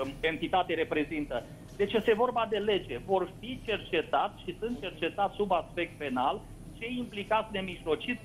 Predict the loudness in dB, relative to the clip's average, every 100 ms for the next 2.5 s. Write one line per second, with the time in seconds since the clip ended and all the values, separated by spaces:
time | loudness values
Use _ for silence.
0 | -6 -2 -2 -2 2 2 4 2 4 2
1 | 2 2 2 2 4 2 2 -2 0 2
2 | 2 4 2 2 -10